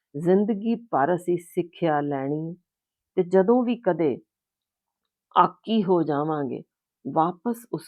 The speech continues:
ਗੁਰੂ ਦੇ ਲੜ ਲੱਗਣ ਨਾਲ ਵੀ ਇਸੇ ਤਰ੍ਹਾਂ ਅਜਾਈਂ ਇਹ ਜੀਵਨ ਨਹੀਂ ਜਾਂਦਾ। ਫਿਰ ਵੀ ਮੁਕਤਿਆਂ ਦੇ ਰੂਪ ਵਿੱਚ ਯਾਦ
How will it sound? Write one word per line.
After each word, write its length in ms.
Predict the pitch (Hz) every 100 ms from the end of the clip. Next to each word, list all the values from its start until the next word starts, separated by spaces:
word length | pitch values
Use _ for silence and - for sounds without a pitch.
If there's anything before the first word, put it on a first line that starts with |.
| 151
ਗੁਰੂ 300 | 165 165 160
ਦੇ 180 | 147
ਲੜ 460 | 139 135 135 160 185
ਲੱਗਣ 440 | 156 135 123 143
ਨਾਲ 360 | 139 135 131 135
ਵੀ 180 | 123 95 _ _ _ _ _ _ _ _ 156
ਇਸੇ 380 | 156 - 185
ਤਰ੍ਹਾਂ 280 | 180 170 165 - 147
ਅਜਾਈਂ 420 | 143 139 170 180
ਇਹ 220 | 156 143
ਜੀਵਨ 400 | 139 147 147 160
ਨਹੀਂ 320 | 160 180 202
ਜਾਂਦਾ। 460 | 156 135 139 127 120 _ _ _ -
ਫਿਰ 240 | 175 202
ਵੀ 220 | 170 127 - _ -
ਮੁਕਤਿਆਂ 640 | 151 190 185 - 254 254 226
ਦੇ 180 | 190
ਰੂਪ 260 | 165 160 151 143
ਵਿੱਚ 220 | 143 147 -
ਯਾਦ 340 | 143 147 143